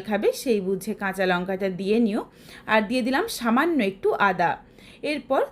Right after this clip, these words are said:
জল না দিয়েই একদম মিহি করে বেটে নিয়েছি। পেস্টটা দেখো খুবই কিন্তু মিহি, ঠিক এইভাবেই যেন মিহি করে বাটা হয়। আর বেটে নেওয়ার পরও বেশ আমি অনেকটা সময় ধরে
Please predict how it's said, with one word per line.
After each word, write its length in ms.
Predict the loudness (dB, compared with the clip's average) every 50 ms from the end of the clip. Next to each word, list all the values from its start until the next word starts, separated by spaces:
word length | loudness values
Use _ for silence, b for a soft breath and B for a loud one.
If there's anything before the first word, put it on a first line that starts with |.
| -6 -6
জল 280 | 0 4 6 6 6 6 4 2
না 180 | 2 2 2 2 2
দিয়েই 320 | 0 -2 -2 0 -2 -2 -4 -2
একদম 420 | -4 -4 -4 -4 -6 -4 -4 -2 -2 0 0
মিহি 260 | 0 2 2 2 0 0
করে 220 | 0 0 2 2 2
বেটে 300 | 2 2 0 0 -2 -4
নিয়েছি। 420 | -4 -4 -4 -6 -6 -8 -10 -10 -10 -10 -12 B B B B B B B B
পেস্টটা 460 | -2 2 2 2 0 -2 -6 -2 -2 0
দেখো 300 | 2 2 0 0 -2 -6 -6 -6 -8
খুবই 320 | -8 -6 -4 0 2 2 2
কিন্তু 340 | 0 -2 -4 -4 0 0 0 0 2
মিহি, 340 | 0 -2 -2 -4 -4 -6 -6 -10 B B B B B B -6
ঠিক 160 | -6 -6 -6 0 0
এইভাবেই 500 | 0 0 0 -2 -2 -2 -2 -2 -2 -2 -2 -2
যেন 140 | 0 0 2 2 2
মিহি 260 | 2 2 2 0 0
করে 240 | 0 0 0 0 2
বাটা 320 | 2 2 2 2 0 -2 0
হয়। 220 | 2 2 0 0 -2 -6 B B B B B B
আর 120 | -2 -2 0 2
বেটে 300 | 0 0 0 0 -2 -2
নেওয়ার 320 | 0 0 0 0 -2 -2 -2 -2
পরও 280 | 0 2 2 2 2 0 0 -2 0 0
বেশ 200 | 0 0 0 0 -2
আমি 180 | 0 0 -2 -4 -6 -4
অনেকটা 440 | -2 -2 0 -2 -4 -6 -6 -6 -4 -4
সময় 380 | -2 -2 0 0 0 0 0 0
ধরে 240 | 2 2 2 2